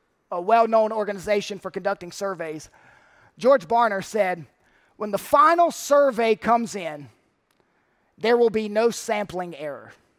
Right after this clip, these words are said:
All his stones will be safe." The second quote is found in verse seven. "So the honor is for you who believe."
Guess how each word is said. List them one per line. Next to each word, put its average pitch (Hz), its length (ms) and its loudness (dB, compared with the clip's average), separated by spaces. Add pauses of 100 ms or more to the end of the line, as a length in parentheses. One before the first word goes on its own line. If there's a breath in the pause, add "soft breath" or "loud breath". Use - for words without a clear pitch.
(1900)
All 190 320 0
his 180 160 -10
stones - 480 -20 (1000)
will 151 160 -10
be 143 100 -18
safe." - 540 -20 (1500)
The - 80 -10
second 240 420 2
quote 226 360 0
is 220 120 -8
found 220 300 0
in 208 80 -8
verse 208 220 -4
seven. 143 320 0 (1000 soft breath)
"So 254 280 4
the 226 140 4
honor 330 380 6
is 262 160 2
for 233 200 0
you 247 380 0
who 208 140 -2
believe." 220 880 2